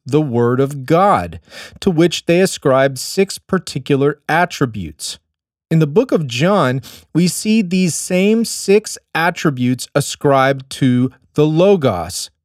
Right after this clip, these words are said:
Jesus, in John chapter one, verses one through eighteen.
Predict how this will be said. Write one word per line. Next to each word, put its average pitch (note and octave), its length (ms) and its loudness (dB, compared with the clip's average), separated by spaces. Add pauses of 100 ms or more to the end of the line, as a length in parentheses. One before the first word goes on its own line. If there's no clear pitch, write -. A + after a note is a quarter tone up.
(300)
Jesus, A#2 960 -4 (420)
in D3+ 200 0
John C3+ 360 0
chapter C3+ 360 -2
one, A#2+ 260 -2
verses A#2 420 -4
one A2 220 -2
through A#2 220 -4
eighteen. C3 800 -4